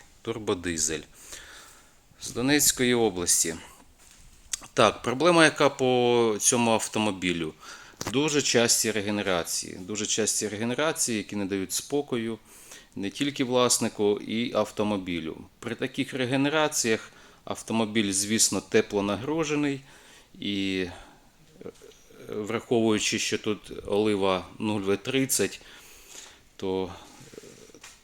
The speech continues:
ця теплонагруженість двигуна дає дуже велику зношеність автомобілю. Якщо він рухається, ще нормально, а в міському режимі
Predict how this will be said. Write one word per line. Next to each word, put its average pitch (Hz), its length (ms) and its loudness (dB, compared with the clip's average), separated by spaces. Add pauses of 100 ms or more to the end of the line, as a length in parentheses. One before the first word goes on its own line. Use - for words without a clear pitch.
(340)
ця 104 220 2
теплонагруженість 107 1040 0
двигуна 113 580 0
дає 101 360 2
дуже 113 480 2 (1600)
велику 143 440 6
зношеність 139 720 8
автомобілю. 92 840 2 (260)
Якщо 117 300 0
він 127 140 4
рухається, 120 520 2
ще - 220 0
нормально, 101 640 -2
а 95 120 0
в 98 140 -2
міському 117 460 2
режимі 113 540 0